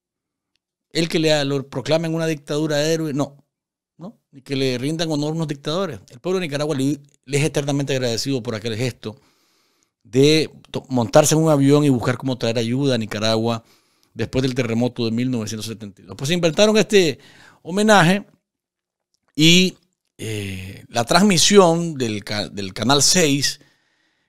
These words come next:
eh, mostró la primera imagen que se ve es la del estadio viejo de Managua, e inmediatamente aparece ella, esto ustedes lo tienen en pantalla, ustedes vean, vean el rostro que tiene, ella está descompuesta,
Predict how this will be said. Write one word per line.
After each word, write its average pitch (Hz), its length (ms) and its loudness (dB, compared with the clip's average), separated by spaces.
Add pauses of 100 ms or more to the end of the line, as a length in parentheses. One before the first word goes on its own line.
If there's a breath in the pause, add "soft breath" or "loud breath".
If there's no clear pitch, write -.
(160)
eh, 110 260 -6
mostró 170 840 2 (1200)
la 147 120 0
primera 165 240 4
imagen 208 300 2
que 131 340 0
se 135 140 0
ve 175 180 0
es 170 100 0
la 165 140 0
del 135 180 0
estadio 180 760 2
viejo 151 560 0 (340)
de 120 80 -8
Managua, 165 500 -2 (540 soft breath)
e 143 80 0
inmediatamente 160 640 0
aparece 139 520 -2
ella, 160 640 -2
esto 110 220 -16
ustedes 123 260 -2
lo 117 100 -6
tienen 123 180 -8
en 120 40 -6
pantalla, 127 240 -10
ustedes 190 320 -2
vean, 160 240 -6 (140)
vean 170 180 0
el 147 140 0
rostro 185 380 -4
que 139 100 -8
tiene, 120 180 -4
ella 110 100 -6
está 202 180 -8
descompuesta, 147 960 -8